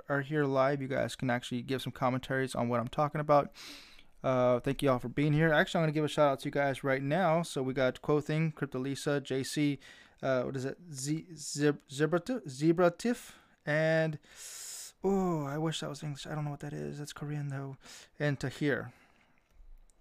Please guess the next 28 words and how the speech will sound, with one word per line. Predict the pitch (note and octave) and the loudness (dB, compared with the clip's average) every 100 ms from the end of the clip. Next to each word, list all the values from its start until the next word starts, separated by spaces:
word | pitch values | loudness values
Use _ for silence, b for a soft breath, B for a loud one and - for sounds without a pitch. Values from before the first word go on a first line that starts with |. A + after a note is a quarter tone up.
| - | -6
Let's | D3+ - | -6 -4
see, | C3+ | -6
who | C#3+ | -4
is | C3 | -6
this? | C3 B2+ - b b b b b _ | -8 -10 -16 b b b b b _
V | D#3 C#3 D#3+ E3+ F3 F3 | -10 0 2 2 0 -2
C | - - F3 D#3+ | -2 -2 0 0
G | C3+ D#3 F3 G3 - | 0 -2 -2 -4 -8
zero? | C3+ D3 F3+ B3+ B B B B | -2 0 2 0 B B B B
How | - | -4
about | C#3+ C3 | 0 0
that? | B2+ - - _ _ _ - | 0 -4 -8 _ _ _ -12
There | - | -6
you | B2 | -6
go. | E2 - b b | -6 -12 b b
Shout | - C#3+ | 4 6
out | B2 | 6
to | - | 0
you | A#2+ | -8
guys. | - - | -10 -12
Thank | C#3 B2+ | -10 -10
you | |
for | - B2 A#2 - b b b | -6 -4 -4 -6 b b b
hanging | C#3+ C#3 C3 | -2 0 2
out | B2+ - | 0 0
with | C3+ B2+ | -6 -4
me | C#3+ C#3+ C3+ | -2 -2 -2
here. | B2+ G#3+ A#3+ A#3+ | 2 4 4 2